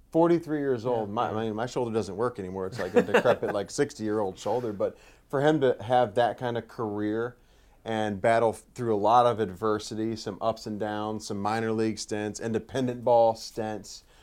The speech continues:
Speaker 1: You know, he had some personal things going on in his personal life that made it really tough for him. But, you know, e-,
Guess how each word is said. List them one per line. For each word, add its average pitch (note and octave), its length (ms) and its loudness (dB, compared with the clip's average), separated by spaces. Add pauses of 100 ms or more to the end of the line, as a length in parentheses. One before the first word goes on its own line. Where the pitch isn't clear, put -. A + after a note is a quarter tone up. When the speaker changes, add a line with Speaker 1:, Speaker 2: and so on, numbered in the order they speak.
(200)
Speaker 1:
You A2+ 80 -6
know, G#2+ 60 -2
he G#2+ 60 0
had A#2 160 2
some G2 120 -6
personal A#2+ 360 -4
things A2+ 220 -4
going A2 200 -2
on G#2+ 60 -4
in G#2+ 60 -6
his G2+ 80 -10
personal A2 400 -6
life G#2+ 240 -2
that - 160 -8
made G#2 240 -6
it G2 60 -10
really G#2+ 180 -4
tough G#2+ 300 -2
for G2+ 80 -14
him. G#2+ 240 -6
But, G2+ 200 -2 (360)
you A#2+ 80 -2
know, B2 160 4
e-, G#2+ 60 -2